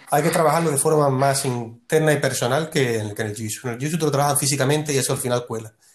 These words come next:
En, en el aikido te lo trabajan mucho de, de, por-, podemos decirlo en el aspecto, mm, filosófico.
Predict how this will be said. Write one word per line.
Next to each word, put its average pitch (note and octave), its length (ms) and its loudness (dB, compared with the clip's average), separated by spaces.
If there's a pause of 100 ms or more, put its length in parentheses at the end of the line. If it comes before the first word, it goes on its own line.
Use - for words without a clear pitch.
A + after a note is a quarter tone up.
(680)
En, C3 160 2
en B2 260 2
el B2 80 0
aikido C3 240 0
te D#3+ 100 0
lo C#3+ 160 4
trabajan C#3 360 2
mucho D#3 360 -2
de, C3 840 0 (120)
de, A2+ 680 -16 (720)
por-, B2+ 640 0
podemos D3 240 4
decirlo D#3+ 240 2
en C3+ 60 2
el B2 60 2
aspecto, C#3+ 260 -4 (500)
mm, A#2+ 380 -6 (340)
filosófico. D#3 720 0